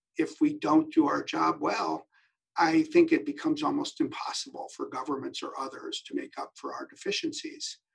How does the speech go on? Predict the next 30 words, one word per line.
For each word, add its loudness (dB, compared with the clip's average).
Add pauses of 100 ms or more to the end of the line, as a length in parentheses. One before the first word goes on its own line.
(440)
Um, 4
so 6
I 8
think 6
we're 8
doing 6
better. 6
I 4
think 4
there's 0
many 8
hard 2
questions 0
in 0
our -6
future. 6 (480)
Um, 6
but 4
I 0
think -2
more 8
than 4
anything, 2
we 0
just -4
have -6 (100)
to -8
be -8
absolutely -8 (140)
committed 2